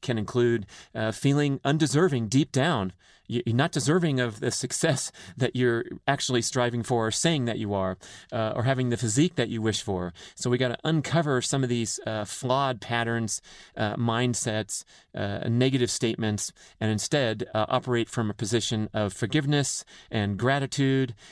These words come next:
And we have some really powerful techniques detailed in the book. You might have heard of Jack Canfield, uh, Chicken Soup author, and he has these things called turnaround statements, where you identify an area where you're, uh, w-, with a flawed mindset or flawed behavior pattern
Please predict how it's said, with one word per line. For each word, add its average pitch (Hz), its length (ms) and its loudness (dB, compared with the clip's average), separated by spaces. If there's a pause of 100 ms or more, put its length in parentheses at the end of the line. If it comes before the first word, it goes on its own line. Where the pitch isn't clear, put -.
(140)
And 104 180 0
we 110 80 2
have 113 180 2
some 113 220 -2
really 135 180 2
powerful 117 460 -2
techniques 117 460 -2
detailed 117 420 -2
in 101 80 -2
the 95 60 -4
book. 120 340 -2 (240)
You 110 80 -4
might 110 140 2
have 107 80 -2
heard 117 260 2
of 98 160 -2
Jack 107 240 -2
Canfield, 110 760 -2
uh, 101 220 -4
Chicken 113 300 -2
Soup 120 280 0
author, 107 400 0 (300)
and 117 140 -4
he 113 80 0
has 110 240 0
these 107 260 -2
things 110 240 -2
called 101 240 -4
turnaround 123 480 2
statements, - 580 -2 (300)
where 101 420 0 (280)
you 110 240 0
identify 123 520 0
an 107 140 0
area 107 380 0
where 101 260 0
you're, 95 360 0 (260)
uh, 95 320 -4 (200)
w-, 117 260 -2
with 120 180 0
a 104 40 -8
flawed 104 320 -2
mindset 101 360 -2
or 95 80 -2
flawed 95 260 -4
behavior 110 360 0
pattern 117 400 -2